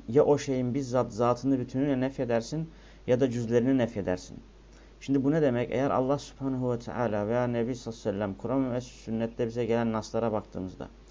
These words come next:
Allah Subhanahu ve Teala ve Nebi sallallahu aleyhi ve sellem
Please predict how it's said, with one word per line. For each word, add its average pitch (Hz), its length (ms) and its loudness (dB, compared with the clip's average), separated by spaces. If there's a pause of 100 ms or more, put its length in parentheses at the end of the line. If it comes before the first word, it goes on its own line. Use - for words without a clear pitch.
(480)
Allah 135 220 4
Subhanahu 131 520 -2
ve 120 80 0
Teala 110 540 -2 (600)
ve 117 100 0
Nebi 120 240 0
sallallahu 127 580 0
aleyhi 117 280 0
ve 107 80 0
sellem 98 420 -4